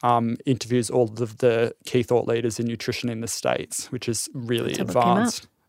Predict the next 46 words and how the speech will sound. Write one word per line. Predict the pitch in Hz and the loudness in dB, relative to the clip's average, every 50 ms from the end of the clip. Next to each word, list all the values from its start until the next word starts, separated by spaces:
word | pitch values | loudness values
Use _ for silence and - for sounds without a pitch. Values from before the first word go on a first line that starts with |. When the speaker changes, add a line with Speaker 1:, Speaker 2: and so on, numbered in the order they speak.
| _ | _
Speaker 1:
Yeah. | - 127 123 | 0 2 2
Speaker 2:
Have | 214 - | 4 4
him | 208 196 | 4 2
on | 190 180 | 2 0
the | 180 | -2
podcast. | - - 208 - - - 208 214 - | -2 -4 -4 -4 -4 -4 -6 -4 -2
Speaker 1:
Yeah. | - - - - - - - - - - | 0 2 2 2 2 0 -2 -4 -2 2
Speaker 2:
<laughs> | - 247 - 285 269 - | 2 6 6 6 6 6
Speaker 1:
Yeah. | - 131 - - - - - - - - - - - - _ | 2 -4 -4 -4 -4 -4 -4 -6 -8 -10 -12 -14 -16 -12 _
Speaker 2:
Yeah, | - 226 214 208 202 - | 2 4 4 4 4 4
awesome. | - 208 220 208 - 214 185 175 | 4 2 2 2 2 2 0 2
Okay, | 175 - 208 - 196 180 185 | 2 2 4 4 6 6 6
well, | - | 6
I | 196 208 | 4 4
think | - - 226 220 | 4 4 4 6
a | 233 | 6
lot | 208 202 196 | 6 6 4
of | 190 | 4
that | - 202 185 185 | 2 0 0 0
advice | 175 - 190 185 190 185 - - - | 0 0 -2 -2 -2 -4 -6 -4 -4
would | - 196 175 | -2 -2 0
be | 190 185 180 180 175 175 185 - 311 | 0 0 0 0 -2 -4 -6 0 2
really | 214 196 190 185 | 4 4 4 4
applicable | 180 - - 190 - 190 202 185 180 180 | 2 0 -4 -6 -4 -2 -2 -2 -2 -4
to | - - - 185 175 175 170 | -4 -2 0 0 0 0 0
practitioners | - - 190 - - 220 - - 254 233 - - | -2 -4 -6 -4 -4 -4 2 4 4 6 4 2
listening | 190 - - - 196 180 | -2 -4 -4 -4 -2 -2
as | 185 180 - - | -4 -4 -2 0
well. | 202 196 | 2 4
Speaker 1:
Mm. | 143 143 139 135 123 101 - - - - - - | 6 6 6 4 2 0 -4 -12 -18 -8 -2 0
Speaker 2:
Um, | 202 196 190 185 190 180 | 2 2 4 2 2 4
those | 202 196 190 190 180 - | 4 4 4 4 2 0
that | 208 190 | 0 0
are | 190 185 | 2 2
interested | 190 185 - 196 - - - 196 180 | 0 0 0 -2 -4 -2 -2 -2 0
and | 185 180 | 0 0
want | 185 185 180 180 | -2 -2 -4 -4
to | - 202 | -2 0
learn | 190 190 190 185 190 | 0 2 2 2 2
more | 190 190 185 185 185 190 | 2 2 2 2 0 0
and | 190 214 190 185 | 0 0 -2 -2
want | 190 185 185 - | -2 -2 -4 -4
to | - - 190 180 180 185 180 180 | -4 -2 -2 0 0 0 -2 -2
be | 180 208 196 | 0 0 0
able | 185 185 185 185 190 185 | 0 0 0 -2 -4 -4
to | - - - 196 185 180 180 180 185 190 | -4 -4 0 0 2 2 2 2 0 -2